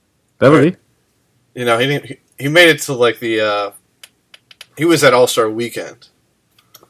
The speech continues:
Speaker 1: Oh yeah, he made, he, uh, played the, uh, skills challenge.
Speaker 2: Yeah.
Speaker 1: I
Speaker 2: Never
Speaker 1: think
Speaker 2: mind.
Speaker 1: he, he won that last, uh,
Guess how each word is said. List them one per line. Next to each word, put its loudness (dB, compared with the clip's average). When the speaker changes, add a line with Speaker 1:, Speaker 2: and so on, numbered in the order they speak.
Speaker 1:
Oh 6
yeah, 8
he 2
made, 2
he, 2
uh, 4
played 0
the, 2
uh, 0
skills 0
challenge. -6
Speaker 2:
Yeah. 2
Speaker 1:
I 0
Speaker 2:
Never 6
Speaker 1:
think 4
Speaker 2:
mind. 4
Speaker 1:
he, -8
he 2
won 2
that 4
last, 0
uh, -2